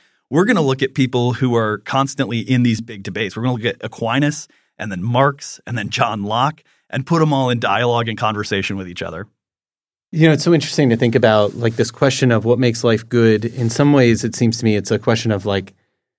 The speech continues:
Speaker 2: not just how to structure your time, but what is time for, right? Like, there's a, there's a finite amount of time that you have
Speaker 1: Yeah.
Speaker 2: on the day-to-day basis, the span of your life.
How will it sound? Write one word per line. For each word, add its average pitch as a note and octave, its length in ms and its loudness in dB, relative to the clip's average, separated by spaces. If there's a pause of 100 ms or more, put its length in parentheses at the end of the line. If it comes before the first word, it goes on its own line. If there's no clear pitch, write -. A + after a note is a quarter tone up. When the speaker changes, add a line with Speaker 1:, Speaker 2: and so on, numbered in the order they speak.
(220)
Speaker 2:
not D3 160 2
just D#3+ 200 0
how A#2+ 240 0
to A#2 100 0
structure G#2+ 380 -6
your G2 100 -6
time, G2+ 240 -8
but G#2 140 -8
what B2 120 0
is A#2 120 -4
time G#2+ 400 -2
for, B2 420 0
right? G2 260 -4
Like, A2 200 -4
there's A2 180 0
a, F#2+ 140 -2 (180)
there's A#2 220 -2
a G#2 80 2
finite A#2 1120 0 (560)
amount A#2+ 400 2
of A2+ 100 -4
time A#2+ 300 0
that F#2+ 100 -8
you G2 140 -6
have G2+ 640 -4
Speaker 1:
Yeah. B2 360 -12
Speaker 2:
on A2 140 4
the G#2+ 80 2
day-to-day A2+ 500 4
basis, A2+ 520 0
the F2+ 340 -10
span A#2 340 0
of A#2 100 0
your A2+ 140 2
life. G#2+ 340 0